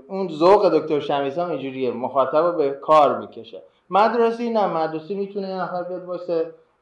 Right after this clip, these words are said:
بخونه، از روش درسش بده بره، یه خورده پسیوتره. و من آگاهانه این تفاوت مدرسی و کلاسی رو به کار بردم.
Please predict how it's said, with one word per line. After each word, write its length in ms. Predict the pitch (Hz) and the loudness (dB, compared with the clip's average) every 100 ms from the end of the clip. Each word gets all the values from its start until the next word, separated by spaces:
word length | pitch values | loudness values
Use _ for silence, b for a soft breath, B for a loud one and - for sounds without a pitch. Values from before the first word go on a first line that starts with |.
| 147 | -4
بخونه، 360 | 151 160 165 | -2 -2 -2
از 220 | 156 143 147 | 0 0 -2
روش 100 | 147 | 2
درسش 420 | 151 147 151 - | 4 4 0 -2
بده 220 | 165 156 | 0 2
بره، 300 | 156 135 113 | 4 2 2
یه 100 | 135 | -2
خورده 420 | 139 135 143 143 - | -4 -2 -2 0 0
پسیوتره. 800 | 127 - 117 - 131 107 95 - _ _ _ _ | 0 0 -6 -2 2 2 0 -8 _ _ _ _
و 60 | 139 | -6
من 280 | 131 139 139 | -2 -2 -4
آگاهانه 640 | - 131 113 123 - - 151 | 0 0 2 2 2 0 -2
این 140 | 127 | -4
تفاوت 460 | 120 107 113 107 120 | -6 -6 -6 -6 -10
مدرسی 760 | 117 113 110 110 104 - 107 | -8 -8 -6 -8 -10 -12 -10
و 200 | 104 104 - - | -8 -8 -10 -8
کلاسی 460 | 117 120 104 - | -6 -6 -10 -10
رو 140 | 113 107 | -8 -8
به 80 | 98 | -10
کار 280 | 101 98 | -12 -12
بردم. 340 | 98 117 101 | -12 -14 -16